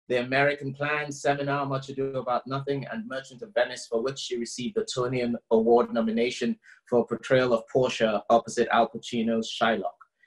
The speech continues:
She has appeared in such films as The First, Vice, Fractured, and Midsummer Night's Dream. On television, she's perhaps best known for her multiple, complex, and nuanced roles in F X horror anthology American Horror Story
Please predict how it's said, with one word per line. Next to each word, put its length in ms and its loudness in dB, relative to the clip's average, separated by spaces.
She 140 4
has 100 6
appeared 400 4
in 120 -2
such 320 0
films 320 0
as 180 -4
The 200 -6
First, 340 4
Vice, 440 0
Fractured, 540 -2
and 320 -2
Midsummer 480 -6
Night's 360 -4
Dream. 340 -4
On 100 -2
television, 680 2
she's 260 -8
perhaps 400 0
best 260 0
known 420 -2
for 140 2
her 200 4
multiple, 880 2
complex, 640 0
and 200 -4
nuanced 560 0
roles 460 -2
in 200 2
F 220 4
X 200 -2
horror 260 2
anthology 600 2
American 460 2
Horror 280 4
Story 460 2